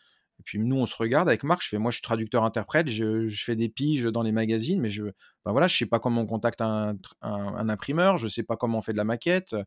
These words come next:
Enfin, c'est, c'est un vrai boulot, quoi, éditeur, euh, voilà. Et,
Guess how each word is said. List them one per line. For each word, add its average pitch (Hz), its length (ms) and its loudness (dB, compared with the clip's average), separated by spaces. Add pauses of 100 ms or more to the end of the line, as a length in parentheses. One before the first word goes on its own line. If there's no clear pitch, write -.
(460)
Enfin, 101 120 0
c'est, - 340 -4
c'est 117 60 0
un 101 100 2
vrai 110 200 2
boulot, 196 300 4
quoi, 151 220 4
éditeur, 123 500 0
euh, 110 260 2
voilà. 117 280 -2 (880)
Et, 110 480 2